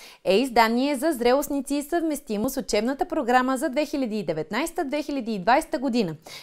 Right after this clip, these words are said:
създадено за да улесни подготовката за зрелостния изпит по литература, в което всеки зрелостник ще има възможност синтезирано да разгледа всеки от авторите и тяхното творчество в таблици с епохата, литературния период, най-важното, за което говорят,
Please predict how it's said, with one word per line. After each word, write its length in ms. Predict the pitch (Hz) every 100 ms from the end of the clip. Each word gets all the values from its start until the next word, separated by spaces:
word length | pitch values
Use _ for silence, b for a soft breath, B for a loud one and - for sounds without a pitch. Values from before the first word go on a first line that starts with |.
| B
създадено 600 | 320 233 233 175 190 302
за 140 | 349
да 100 | 349
улесни 360 | 339 269 - 359
подготовката 840 | 359 311 277 - - - - 247
за 140 | 294 277
зрелостния 680 | 185 180 190 254 311 320 294
изпит 340 | - 233 226
по 120 | 302
литература, 680 | 294 - 190 160 214 208 170 _ B B B
в 40 |
което 400 | - 302 190 285
всеки 360 | 311 - - 269
зрелостник 520 | 247 196 190 226 240
ще 180 | - 247
има 200 | 180 226
възможност 640 | 262 269 240 226 277 285 -
синтезирано 680 | 370 370 269 311 320 311
да 120 | 269
разгледа 420 | 294 226 262 254 240
всеки 400 | - 262 269 320
от 220 | 285 254
авторите 640 | 262 - 233 196 175 160 B B
и 160 | - 320
тяхното 400 | 180 160 269 311
творчество 600 | - 233 269 311 277 277
в 60 | -
таблици 540 | 185 175 220 262 330
с 120 | -
епохата, 540 | 180 - 160 180 196 294
литературния 720 | 349 240 170 175 202 294 330
период, 440 | 294 269 254 -
най-важното, 600 | 262 330 302 311 320 302
за 100 | 254
което 300 | 254 285 285
говорят, 500 | 208 196 247 196 -